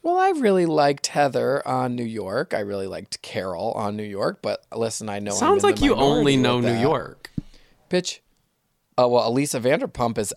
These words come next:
Speaker 1: out of Beverly Hills, and I'm gonna be sad about that.
Speaker 2: Well, you come and you go. Some
Speaker 1: Beverly
Speaker 2: housewives
Speaker 1: Hills is gonna go downhill if Lisa Vanderpump's not on it, and that's the that on that.
Speaker 2: I just kind of feel like, aren't, like, half of them not even housewives anymore?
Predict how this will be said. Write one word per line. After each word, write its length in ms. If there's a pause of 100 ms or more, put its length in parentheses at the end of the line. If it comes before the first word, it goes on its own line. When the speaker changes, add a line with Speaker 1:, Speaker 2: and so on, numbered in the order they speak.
Speaker 1:
out 320
of 120
Beverly 380
Hills, 260
and 80
I'm 60
gonna 120
be 100
sad 260
about 240
that. 380 (140)
Speaker 2:
Well, 420 (520)
you 120
come 240
and 120
you 80
go. 320 (440)
Some 300
Speaker 1:
Beverly 300
Speaker 2:
housewives 180
Speaker 1:
Hills 120
is 60
gonna 180
go 220
downhill 680
if 120
Lisa 260
Vanderpump's 560
not 200
on 160
it, 100
and 120
that's 360 (120)
the 120
that 260
on 240
that. 320
Speaker 2:
I 100
just 240
kind 180
of 60
feel 240
like, 380
aren't, 240
like, 140
half 260
of 120
them 180
not 180
even 180
housewives 540
anymore? 460